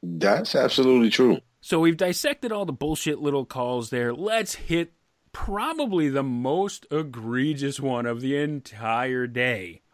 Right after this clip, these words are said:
Speaker 2: Arden Key saw his old friend Baker Mayfield in the backfield, said, "What's up, bro?" Gave him a quick bro hug, and they called roughing the passer. That's basically what happened, okay? He ran in there, he tapped him on the shoulder,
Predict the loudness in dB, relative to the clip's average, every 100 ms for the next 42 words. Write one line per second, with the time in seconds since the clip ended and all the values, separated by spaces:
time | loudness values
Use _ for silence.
0 | _ -2 0 2 4 4 2 2 2 0
1 | _ -16 -6 -4 -2 -4 0 0 -2 -6
2 | -4 -2 0 -2 -6 -10 -2 -2 0 -2
3 | 0 -2 -2 -4 -2 -4 -4 -6 -8 -6
4 | -4 -2 -4 -10 _ -4 -2 -4 _ -6
5 | -6 -2 -2 0 0 0 -4 -8 -4 -2
6 | -2 -2 -4 -2 0 2 0 -2 -4 -10
7 | _ 0 2 2 0 -2 0 0 0 -2
8 | -2 -4 -4 -8 -14 _ _ -2 -2 0
9 | 0 0 0 0 0 0 0 0 0 -6
10 | -10 -8 0 0 0 0 0 0 -2 0
11 | 0 -2 -4 -8 _ -2 -2 -2 -6 -6
12 | -4 -4 -2 -4 -2 -2 0 0 -2